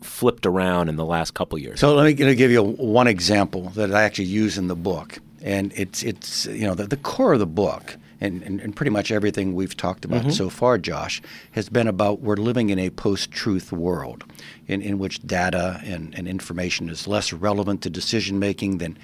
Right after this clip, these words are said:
Speaker 2: emotion, preference, feeling, loyalty, tribe, grievance, and,
Speaker 1: Mm-hmm.
Speaker 2: and, and so on. And that's, that's the big shift. And so the high friction points of the current administration, which,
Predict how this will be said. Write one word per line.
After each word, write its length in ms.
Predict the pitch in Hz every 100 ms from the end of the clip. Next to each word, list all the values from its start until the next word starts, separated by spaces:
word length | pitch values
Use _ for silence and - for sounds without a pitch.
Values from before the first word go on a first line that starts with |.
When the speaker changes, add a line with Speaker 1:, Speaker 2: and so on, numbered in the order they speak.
| - - -
Speaker 2:
emotion, 560 | 104 92 104 104 101 95
preference, 540 | 107 101 - 95 92
feeling, 540 | - 101 101 98 95 90
loyalty, 520 | 92 101 98 98 95
tribe, 640 | - 98 92 92 95 85 80
grievance, 560 | 92 92 92 85 -
and, 140 | 85 87
Speaker 1:
Mm-hmm. 180 | 101 139
Speaker 2:
and, 180 | 160
and 140 | - 85
so 260 | - 85
on. 140 | 73 78
And 100 | 98
that's, 200 | 135 - - -
that's 240 | 127 135 -
the 100 | 110
big 260 | 87 95
shift. 520 | - - 85 - - - - - - -
And 100 | 110
so 140 | 147 135
the 100 | 117
high 300 | - 208 214
friction 480 | - 185 - 123 87
points 500 | - - - - - - - - -
of 360 | 113 107 95 -
the 100 | 107 -
current 240 | - 147
administration, 800 | 131 117 101 - 156 120 82 87
which, 340 | 113 - -